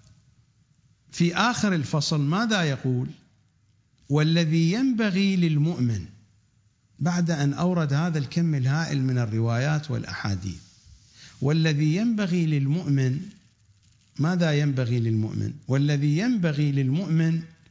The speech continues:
اعتقاد رجعتهم إلى الدنيا، وهو في أحاديثهم لا يرتاب فيه"، أو لا يرتاب فيه المؤمن بتلك الأخبار،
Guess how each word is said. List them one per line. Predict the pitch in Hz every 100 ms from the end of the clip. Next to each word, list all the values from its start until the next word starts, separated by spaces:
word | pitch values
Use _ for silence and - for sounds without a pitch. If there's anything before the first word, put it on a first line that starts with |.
| _ _ - - _ -
اعتقاد | 143 123 160 151 185 226 208
رجعتهم | 214 196 151 135 196 202 185 156 113 95 - _ _ _ _ _ _ _ _ _ _ 156
إلى | 160
الدنيا، | 147 113 143 147 117 95 - - _ _ _ _ _ _ _ _ _ _ _ _ _ _ _ _ _ _ _ _ _ -
وهو | 143 147 240 208
في | - 160 151
أحاديثهم | - 151 147 226 220 214 175 180
لا | 170 254
يرتاب | 269 185 - 151 127
فيه"، | 113 - 92 - - - -
أو | 131
لا | 123 170
يرتاب | 190 156 175 156 139
فيه | 117 139 135
المؤمن | 123 135 107 104 92 - -
بتلك | 123 143 117
الأخبار، | 131 107 110 113 104 92